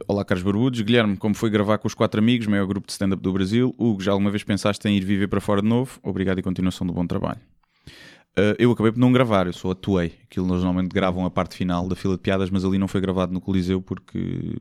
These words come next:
devido a questões técnicas. Portanto, fui só atuar. Foi giro, foi giro. Foi, pá, foi a primeira vez que atuei no Coliseu de Lisboa. Foi, sim, dez minutinhos. E pá, foi fixe. Foi giro ver que o feedback do público foi bom, acho que correu bem. E foi, eles são porreiros.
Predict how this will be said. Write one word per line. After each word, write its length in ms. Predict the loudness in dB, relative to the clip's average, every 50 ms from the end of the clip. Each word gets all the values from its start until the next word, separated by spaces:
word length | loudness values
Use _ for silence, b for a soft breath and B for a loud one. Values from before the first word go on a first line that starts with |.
| -10 -6
devido 320 | -4 -4 -4 -4 -4 -8 -8
a 40 | -10
questões 420 | -10 -8 -4 -2 -2 -2 -2 -2
técnicas. 560 | -2 -2 -2 -2 -2 -6 -6 -6 -8 -10 -12 _ B B B B B B B B B B B
Portanto, 300 | -4 -2 0 0 0 0
fui 180 | -2 -2 -2
só 320 | 0 0 2 2 2 2 0
atuar. 280 | 0 0 0 0 0
Foi 140 | 0 0 0
giro, 240 | 2 0 0 -2 -4 -6
foi 120 | -4 -2
giro. 200 | -2 -2 -4 -6 _
Foi, 200 | -10 -10 -10 -10 -10 _ _ _ -20
pá, 80 | -20 _ _ _ _
foi 80 | -10
a 40 | -6
primeira 160 | -4 -2 0 0
vez 80 | -2
que 80 | -2 -4
atuei 140 | -2 -2 -2
no 80 | -2
Coliseu 260 | 0 0 0 0 0 -2
de 80 | -2
Lisboa. 300 | -2 -4 -2 -4 -6 -6 -8 -12 -10 _ -4 -4 B B B B B B B B B B B
Foi, 480 | -10 -6 -4 -4 -2 -2 -4 -6 -8 -10 -14 -18 -20 _ _ -14
sim, 320 | -10 -8 -6 -6 -6 -8 -10 -10 -8 -6 -2
dez 160 | 0 0 2
minutinhos. 440 | 2 0 0 2 0 0 0 -2 -4 -6
E 60 | -6
pá, 180 | -4 -4 -4
foi 140 | -2 -2 -2
fixe. 260 | 0 0 0 0 0
Foi 180 | 0 0 2 2
giro 240 | 2 2 0 2 2
ver 200 | 2 0 0 0
que 120 | 0 0
o 240 | 2 2 2 0 0
feedback 300 | 0 2 2 2 2 2
do 120 | 2 0
público 220 | 0 0 0 0 0
foi 100 | -2 -2
bom, 300 | 0 0 0 -2 -2 -6 -10
acho 120 | -12 -12
que 80 | -8 -6
correu 200 | -4 -2 -2 -2
bem. 100 | -2 -4 -8 _ _ b b b b b b b b b b b -2
E 120 | -2 -2
foi, 640 | 0 0 0 2 4 4 4 2 2 2 2 2 2
eles 120 | 0 0 0
são 140 | 0 -2 0
porreiros. 360 | 0 0 0 0 -2 -6